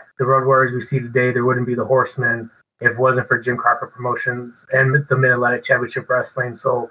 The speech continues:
um, they definitely set a foundation, and it was before my time. I mean, I was born essentially when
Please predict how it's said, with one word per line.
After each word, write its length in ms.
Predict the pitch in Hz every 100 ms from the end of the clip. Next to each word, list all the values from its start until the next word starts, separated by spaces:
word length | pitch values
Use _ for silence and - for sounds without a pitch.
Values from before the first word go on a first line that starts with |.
| - - - _ _
um, 460 | 120 120 123 117 120 -
they 100 | 139
definitely 380 | 143 143 143 139
set 180 | 139
a 60 | 131
foundation, 760 | - 127 127 131 - 135 123 - -
and 180 | 135 139
it 100 | 143
was 260 | 147 170
before 300 | 156 151 156
my 140 | 151 143
time. 480 | 151 165 170 156 131
I 80 | 127
mean, 200 | 131 123
I 80 |
was 180 | 127 127
born 280 | 117 127 131
essentially 500 | 135 135 123 - 131
when 300 | 120 120 120